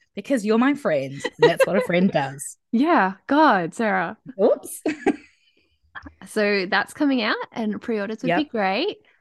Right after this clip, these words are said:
Speaker 2: I also
Speaker 1: <clears throat>
Speaker 2: have redone the covers for my two Guardians of Evilise books. They weren't selling so well, so I thought I'd give them a little cover revamp. So those got revealed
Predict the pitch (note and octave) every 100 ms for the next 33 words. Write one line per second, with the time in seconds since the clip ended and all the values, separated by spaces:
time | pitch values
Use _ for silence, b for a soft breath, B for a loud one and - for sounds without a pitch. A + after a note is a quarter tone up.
0 | _ - G3+ G3+ G3+ G3 F3+ - A#3+ G#3+
1 | G#3+ A3+ G3+ F#3+ F#3+ G3 G3 F#3+ G#3+ -
2 | _ - F#3+ G#3 A3 A3+ G#3+ G#3 G#3 -
3 | G3+ G#3+ A#3 A#3+ - G3 F#3+ F#3 - G3
4 | F#3+ F#3 F#3+ F#3 F#3 F3+ F#3+ F#3 G3 G3+
5 | A3 - A4 - - - - _ - G3
6 | G3 - - A#3+ C#4+ C#4+ C#4+ C4+ C4+ C4
7 | C4 C4+ G#3 F3+ G3 G3+ - - - G3
8 | G3 G3 F3+ F3+ F3+ F3 - B3 D4+ C#4
9 | D4 C#4 E4+ - - - G3 F3 F#3+ G3
10 | G3+ - G3+ F#3 - G3 F#3+ F#3+ G3 F#3+
11 | F#3 F#3+ F#3 F#3